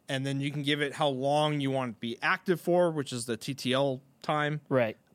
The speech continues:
Speaker 1: Um, and you can set it to public or private, depending on if you want more people to basically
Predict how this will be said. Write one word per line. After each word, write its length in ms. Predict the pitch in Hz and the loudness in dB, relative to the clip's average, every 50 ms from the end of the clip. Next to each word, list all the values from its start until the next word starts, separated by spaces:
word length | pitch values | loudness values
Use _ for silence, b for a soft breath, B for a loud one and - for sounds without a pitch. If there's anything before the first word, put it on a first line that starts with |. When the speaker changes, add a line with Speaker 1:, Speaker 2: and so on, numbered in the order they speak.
| _ - | _ -4
Speaker 1:
Um, 440 | 120 113 113 113 110 107 110 107 - - | -2 0 0 0 0 -2 -2 -4 -6 -6
and 420 | 120 123 120 120 117 117 120 123 | -4 -2 -2 0 0 0 0 -2
you 60 | 147 | -2
can 100 | 147 139 | -2 -2
set 160 | 123 - 147 131 | 0 0 0 0
it 60 | - | -2
to 60 | 127 | -2
public 360 | - 202 214 190 214 208 196 - | 0 2 4 4 4 4 2 0
or 40 | 131 | -4
private, 640 | - - 226 220 202 180 185 - - - - - - b b b b b b b b _ _ - | -2 2 4 4 4 4 0 -4 -6 -8 -12 -12 -14 b b b b b b b b _ _ -6
depending 380 | 143 143 - 160 147 143 139 139 | -6 -4 -2 -2 0 0 2 2
on 240 | 135 135 135 139 131 | 2 2 2 0 -2
if 160 | 127 127 - | -4 -4 -4
you 100 | 135 127 | -4 -2
want 300 | 127 127 127 131 131 - - - | 0 0 0 -2 -2 -6 -10 -12
more 260 | - 147 139 143 143 | -6 -2 0 2 0
people 340 | 139 - 170 151 135 135 131 127 | 2 0 -2 0 0 -2 -4 -2
to 180 | - 127 120 113 | -4 -6 -6 -4
basically 440 | - 131 139 135 - - 120 120 | -2 -2 -2 -2 -2 -4 -4 -4